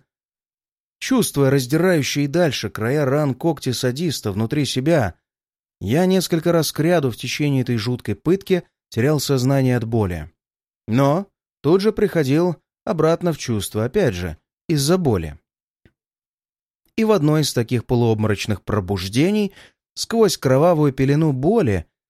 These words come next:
до сознания добрался резкий, как выстрел, приказ. «Бей! Сейчас!» Откуда в моем переломанном, потерявшем надежду на спасение теле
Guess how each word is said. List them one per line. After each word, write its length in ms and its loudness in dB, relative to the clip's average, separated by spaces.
до 120 4
сознания 480 2
добрался 580 2
резкий, 520 -2
как 200 -4
выстрел, 500 -2
приказ. 640 -2
«Бей! 580 0
Сейчас!» 840 0
Откуда 560 0
в 60 -10
моем 340 0
переломанном, 720 2
потерявшем 600 -2
надежду 420 0
на 120 0
спасение 580 -2
теле 460 2